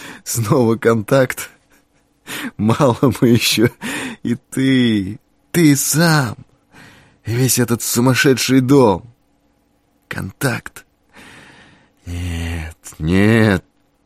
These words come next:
нет, без меня". "Почему?" спросил он совершенно спокойно. "Кельвин, ты всё ещё, а теперь даже больше, чем когда-либо,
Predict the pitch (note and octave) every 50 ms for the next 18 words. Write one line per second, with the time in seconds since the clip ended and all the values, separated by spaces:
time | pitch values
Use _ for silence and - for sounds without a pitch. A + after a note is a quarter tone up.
0 | _ _ _ _ E2+ D#2 D2+ D#2+ F2+ F2+ D#2+ D#2 D#2 - F#2+ F2+ D2 E2+ F2+ G2+
1 | G2+ F#2 E2+ D2 C2+ C2+ C2+ - - - _ _ _ _ - - - - - -
2 | - _ _ _ _ _ _ _ _ _ _ _ _ _ _ _ _ _ _ _
3 | _ _ _ _ _ _ _ D#3+ D#3 - - F3+ D3 F#2 - - _ _ _ _
4 | _ - - - - F#2 F#2 - - G2 G2+ G#2 G2+ - - E2+ - - F2 E2+
5 | E2 - - E2 - - B1 G#1+ - - - _ _ _ _ _ _ _ _ _
6 | _ _ _ _ - F#3+ G3 E3 A2 F#2 E2+ - - C3+ D#3 - - - D#3+ E3
7 | D3+ - - - D3 D3+ F3 F3+ D#3+ C3+ - - - - G2 - A#2 A2 - -
8 | D3+ D3 B2+ C3 B2+ A2 A#2 G#2+ G2+ A2+ C#3 E3 F3 - - G2+ - - F#2+ E2+
9 | - F#2+ F#2 F#2+ G#2 G2 F#2 G2+ A#2 C3+ C#3+ D#3+ D#3+